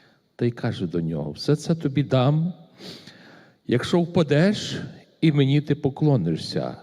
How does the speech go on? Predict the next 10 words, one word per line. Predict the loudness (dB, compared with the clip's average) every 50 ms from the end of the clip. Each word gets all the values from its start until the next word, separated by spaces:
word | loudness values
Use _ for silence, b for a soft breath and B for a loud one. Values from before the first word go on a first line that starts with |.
| -20 _ _ _ _ _ _ b b b b b b b b b b b _
Тоді | -10 -6 -2 -2 -2
каже | 0 0 -2 -2 -2 -2
до | -2 -2 -2
нього | 0 -2 -2 -2 -2
Ісус: | -2 -2 -2 -4 -6 -8 -8 -8 -6 -6
«Відійди, | -6 -2 0 0 -2 0 0 -4 -4
сатана, | -2 -6 -6 -4 -4 -6 -4 -4 -6
бо | -4 -4 -6
ж | -6 -4 -6
написано: | -6 -2 0 -2 -2 0 -4 -2 0 0 -2 -2 -4 -6